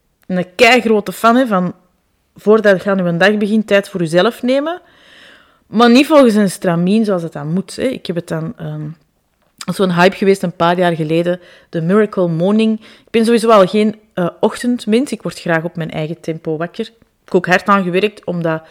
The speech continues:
los te laten, dat ik om negen uur achter mijn computer moet zitten als ondernemer. Ehm, ik zit nu pas vaak, of ik begin nu pas vaak aan mijn werkdag. Werk tussen aanhalingstekens, want ik doe wat ik graag doe en dat voelt nog altijd niet als werken aan.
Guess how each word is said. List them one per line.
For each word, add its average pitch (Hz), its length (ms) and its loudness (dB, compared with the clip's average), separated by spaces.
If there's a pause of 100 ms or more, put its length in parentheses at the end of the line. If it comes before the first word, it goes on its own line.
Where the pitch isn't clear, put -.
(200)
los 202 200 -2
te 220 80 -4
laten, 202 240 0
dat 170 100 0
ik - 480 -10
om 185 220 -2 (200)
negen 214 360 0
uur 214 140 4
achter 208 240 -4
mijn 185 200 -4
computer 196 540 -4
moet 226 200 -2
zitten 269 340 0
als 226 240 -2
ondernemer. 220 640 -6 (560)
Ehm, 190 520 4 (400)
ik 180 180 -8
zit - 160 -14
nu 180 140 -4
pas 170 240 -8
vaak, 165 420 -8
of 170 100 -14
ik 160 140 -10
begin 165 220 -10
nu 170 140 -4
pas - 240 -12
vaak 165 400 -8
aan 156 140 -10
mijn 165 320 -8
werkdag. 202 560 0 (460)
Werk 160 300 -6
tussen - 240 -8
aanhalingstekens, 175 760 -4
want 156 220 -10
ik 160 120 -12
doe 208 140 0
wat 180 120 0
ik 185 160 -6
graag 190 280 2
doe 196 160 0
en 170 60 0
dat 156 100 -2
voelt 208 440 -4
nog 175 200 -2
altijd 180 320 0
niet 175 460 -2
als - 240 -4
werken 220 380 -4
aan. 233 220 -6